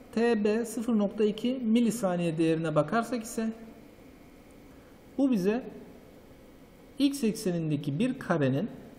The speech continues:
saniyesel değerini vermektedir.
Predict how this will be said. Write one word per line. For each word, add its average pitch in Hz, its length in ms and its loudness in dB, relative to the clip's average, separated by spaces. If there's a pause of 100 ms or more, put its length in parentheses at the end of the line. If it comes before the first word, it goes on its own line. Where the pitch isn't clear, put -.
(180)
saniyesel 226 920 0
değerini 190 460 4 (320)
vermektedir. 175 760 0